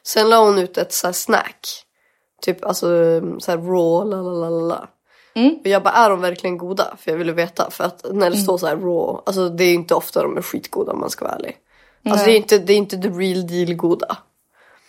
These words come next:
Speaker 1: Och, eh, hon bara, "Ja, de är skitgoda." Jag bara, "Ha, vad, fan vad, vad kul, då måste jag prova dem."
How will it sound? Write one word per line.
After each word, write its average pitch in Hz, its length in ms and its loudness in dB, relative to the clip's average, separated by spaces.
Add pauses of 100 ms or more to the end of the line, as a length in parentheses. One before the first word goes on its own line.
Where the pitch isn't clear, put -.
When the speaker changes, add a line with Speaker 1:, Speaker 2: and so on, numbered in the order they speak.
(600)
Speaker 1:
Och, - 340 -4
eh, 180 320 4
hon 196 160 -4
bara, 185 100 2
"Ja, 214 240 6
de 196 160 -2
är 202 40 -4
skitgoda." - 760 -6 (300)
Jag 202 200 2
bara, 208 120 2
"Ha, 233 180 4
vad, 185 380 0
fan 196 320 -2
vad, 180 440 0
vad 196 160 0
kul, 226 220 -2
då 175 60 -4
måste 190 200 -4
jag 190 80 -6
prova 196 240 0
dem." 160 240 2